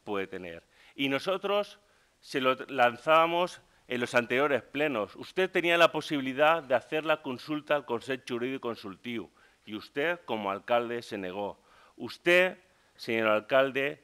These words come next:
tenía la obligación también,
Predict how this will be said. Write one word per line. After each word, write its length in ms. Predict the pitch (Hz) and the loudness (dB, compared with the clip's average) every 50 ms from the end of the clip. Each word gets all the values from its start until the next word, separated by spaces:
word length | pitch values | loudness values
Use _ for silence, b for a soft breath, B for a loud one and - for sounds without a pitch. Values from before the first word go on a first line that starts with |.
| _ _ | _ _
tenía 640 | - 127 123 135 156 170 185 185 185 180 175 202 - _ _ _ _ | 0 2 2 2 2 2 2 2 0 0 -2 -6 -12 _ _ _ _
la 200 | - 120 123 120 | -8 0 2 2
obligación 800 | 113 113 113 117 107 113 110 - - 135 131 135 135 135 139 131 | 2 2 -2 -2 -2 -2 -2 -2 -6 -6 -4 -4 -4 -4 -6 -4
también, 640 | - 113 104 101 104 110 113 123 123 123 127 127 | -2 -2 -2 0 -2 -4 -4 -2 -2 -2 -4 -6